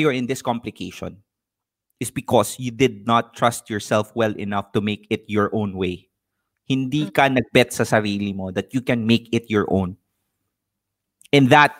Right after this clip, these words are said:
Speaker 1: real talk, you took the easy way out. And do I judge you for it? No, I don't. But at the end of the day, this is the consequence of your decision. Kasi at the end of the day, first time,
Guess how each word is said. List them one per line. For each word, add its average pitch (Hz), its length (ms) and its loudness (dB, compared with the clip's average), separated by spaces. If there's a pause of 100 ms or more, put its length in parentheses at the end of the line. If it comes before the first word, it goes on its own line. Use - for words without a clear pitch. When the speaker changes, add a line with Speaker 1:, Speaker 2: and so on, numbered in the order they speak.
(760)
Speaker 1:
real 208 280 -6
talk, - 300 2 (320)
you 160 140 -6
took - 240 -2
the 185 100 2
easy 190 200 -4
way 185 180 2
out. - 260 -2 (1000)
And 156 160 -2
do 160 100 4
I 160 80 6
judge 147 300 2
you 151 80 -4
for 143 180 -2
it? - 260 -6
No, 233 160 -2
I 220 120 -2
don't. - 260 -4 (520)
But 190 240 2
at - 140 -2
the 160 140 -2
end 190 160 2
of 180 120 0
the 180 80 2
day, 139 440 0 (360)
this 165 220 2
is 160 160 -4
the 151 120 -6
consequence 131 760 -4
of 113 320 -8
your 123 260 0
decision. 107 560 -6 (420)
Kasi 143 480 2
at 156 120 -4
the 165 120 -6
end 170 140 -2
of 139 100 -10
the 139 60 -12
day, 135 120 -4
first 190 400 -6
time, 139 300 -2